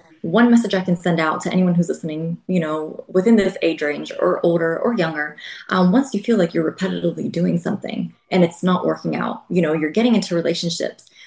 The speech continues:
with different people, um, you know, different faces,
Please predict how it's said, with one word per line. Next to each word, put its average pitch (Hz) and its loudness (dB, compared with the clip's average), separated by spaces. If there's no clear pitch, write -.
with 170 2
different 233 4
people, 170 0
um, 156 0
you 185 2
know, 156 0
different 240 2
faces, 202 0